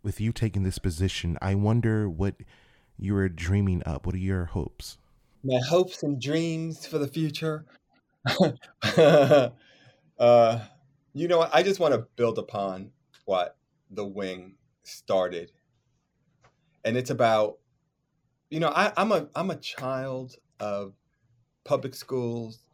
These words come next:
Speaker 2: in the seventies here in New York, where art education was part of the curriculum. It wasn't a special class. It wasn't only for certain students.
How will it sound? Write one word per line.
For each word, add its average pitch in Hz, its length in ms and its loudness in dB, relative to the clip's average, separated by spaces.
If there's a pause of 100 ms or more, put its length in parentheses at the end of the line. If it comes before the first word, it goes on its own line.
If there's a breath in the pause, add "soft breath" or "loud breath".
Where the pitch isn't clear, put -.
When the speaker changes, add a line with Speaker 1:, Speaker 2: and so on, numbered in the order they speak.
(160)
Speaker 2:
in 107 120 -10
the 98 100 -12
seventies 87 640 -10 (120)
here 113 180 -10
in 104 80 -8
New 104 80 -8
York, 95 340 -12 (400 soft breath)
where 117 460 2 (160)
art 147 360 0
education 127 840 -10 (840)
was 107 240 -8
part 117 480 0
of 104 120 -8
the 104 100 -6
curriculum. 95 880 -8
It 113 100 -2
wasn't 127 420 -2
a 104 80 -4
special 104 540 -2
class. - 640 -6 (400 loud breath)
It 123 140 2
wasn't 127 460 2
only 120 420 0
for 104 520 -2
certain 107 420 -6
students. - 560 -10